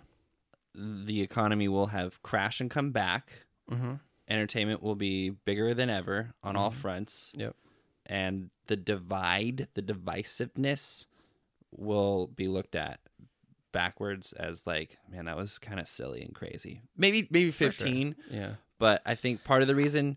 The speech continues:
Speaker 2: I think ten might be enough. Our s-, attention spans as a whole get shorter and shorter every year.
Speaker 1: Yeah. And the pendulum swings crazier every year.
Speaker 2: Yeah.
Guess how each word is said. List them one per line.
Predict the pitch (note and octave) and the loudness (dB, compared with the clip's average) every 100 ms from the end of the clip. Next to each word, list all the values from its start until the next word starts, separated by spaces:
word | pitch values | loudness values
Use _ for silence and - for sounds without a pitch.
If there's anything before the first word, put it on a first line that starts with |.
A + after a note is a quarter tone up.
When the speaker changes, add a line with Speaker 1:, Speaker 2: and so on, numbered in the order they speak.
| - | -4
Speaker 2:
I | - | 0
think | A#3 B3+ | 0 0
ten | - E3 D#3 | 0 2 4
might | D3+ C#3 | 4 2
be | C#3 | 0
enough. | B2 A2+ G#2 | 2 0 2
Our | A#2+ B2 | 2 2
s-, | - - | -2 -6
attention | B2 - A#2+ A2 A2 | -6 -2 -2 -2 -6
spans | - A2 G#2+ F#2+ - | -4 -2 -2 -4 -4
as | G#2+ G#2 | -4 -2
a | G2+ | -4
whole | - G#2+ G2+ G2 | 0 2 2 0
get | G2+ - | -6 -6
shorter | - G#2+ G2 F#2+ | -2 -2 0 -2
and | F#2+ | -4
shorter | - G2 F#2 F#2 | -2 -2 -2 -2
every | F#2 F#2 | -4 -6
year. | F2+ F2+ - - - | -6 -8 -10 -18 -4
Speaker 1:
Yeah. | C#3 C#3+ C#3 C3+ - - _ _ _ _ - | 2 2 2 0 -6 -20 _ _ _ _ -8
And | C3+ | -4
the | C#3+ | -2
pendulum | F3 E3 D#3+ C#3 | 2 2 4 2
swings | - C3 A#2+ | 2 2 2
crazier | - - B2 A#2 A2+ A2 | -2 2 4 4 2 0
every | G#2+ G#2+ | 0 -2
year. | G#2 A2 C3+ - | -2 -2 -4 -8
Speaker 2:
Yeah. | G2 F2+ | -8 -8